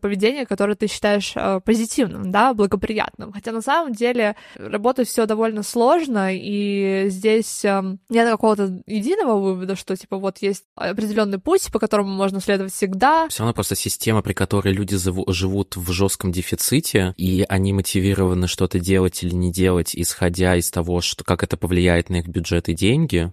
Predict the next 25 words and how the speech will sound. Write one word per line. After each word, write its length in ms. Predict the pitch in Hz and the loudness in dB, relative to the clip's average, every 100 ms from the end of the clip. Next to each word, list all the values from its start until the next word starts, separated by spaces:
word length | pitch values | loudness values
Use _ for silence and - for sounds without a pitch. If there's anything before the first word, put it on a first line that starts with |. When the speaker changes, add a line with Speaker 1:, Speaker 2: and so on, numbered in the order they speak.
| - | -2
Speaker 2:
да, 200 | 90 95 | 0 2
смогут 440 | - 98 98 90 | 2 2 2 2
ли 80 | 87 | 2
они 120 | 90 | 0
это 80 | 87 | 0
себе 180 | - 85 | -2 0
позволить 520 | 87 85 87 87 - | 0 0 0 0 0
или 80 | 85 | 0
не 160 | 87 | 0
смогут, 500 | 85 - 120 165 - - | -2 2 2 2 -2 -4
и 40 | |
как 220 | - 90 | -2 -2
это 120 | 92 - | -4 -4
повлияет, 540 | 85 87 85 82 82 | -4 0 2 2 2
смогут 280 | - 95 - | 2 2 2
ли 40 | |
они 100 | 90 | 2
себе 120 | - | 0
купить, 280 | - 92 87 | -4 -4 -4
поесть 280 | - 85 - | -2 -2 0
или 100 | 87 | 0
нет, 300 | 87 110 147 | 2 0 0
это 280 | - 87 90 | -4 0 0
всё 200 | 85 - | -2 -2
равно, 560 | 92 87 90 107 127 | 0 0 2 2 2